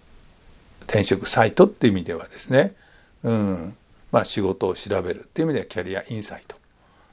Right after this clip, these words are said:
などのサイトで調べる。それから、まあ、この人の場合にはね、本当は転職エージェントはあんまりね、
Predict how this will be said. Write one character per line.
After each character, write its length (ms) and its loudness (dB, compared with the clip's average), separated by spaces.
な 160 2
ど 120 -4
の 140 -8
サ 240 -10
イ 80 -12
ト 140 -4
で 120 -4
調 200 -6
べ 80 -8
る。 160 -16
そ 160 -2
れ 100 4
か 140 6
ら、 200 8
ま 100 -6
あ、 60 -12
こ 160 -10
の 120 -4
人 200 2
の 80 6
場 140 6
合 60 2
に 100 0
は 140 4
ね、 300 2
本 280 -6
当 100 2
は 220 4
転 160 -6
職 280 0
エ 40 4
ー 60 2
ジ 100 0
ェ 60 2
ン 60 -6
ト 140 -10
は 120 -6
あ 40 -6
ん 100 -6
ま 120 2
り 100 -2
ね、 240 -4